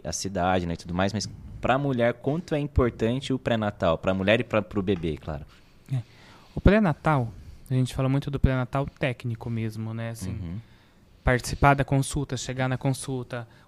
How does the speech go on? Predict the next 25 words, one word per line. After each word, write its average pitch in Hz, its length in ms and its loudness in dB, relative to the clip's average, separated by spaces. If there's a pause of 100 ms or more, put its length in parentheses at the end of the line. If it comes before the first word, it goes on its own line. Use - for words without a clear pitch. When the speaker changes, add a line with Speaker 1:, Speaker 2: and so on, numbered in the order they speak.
Speaker 2:
o 139 60 -10
médico, 131 460 -6
a 131 40 0
enfermeira, 127 680 0
medir 143 200 2
a 135 40 2
pressão, 135 480 0
ouvir 120 200 0
o - 20 0
batimento 127 460 -2
do 127 60 -4
bebê, 127 460 0 (300)
ver 151 80 4
como 139 220 0
que - 60 0
essa 131 140 0
mulher 127 280 4
tá, 131 280 2 (300)
pede 156 240 4
os 139 100 2
exames, 135 440 4
checa 147 340 2
os 131 100 0
exames. 131 640 2 (560)
Isso, 180 340 2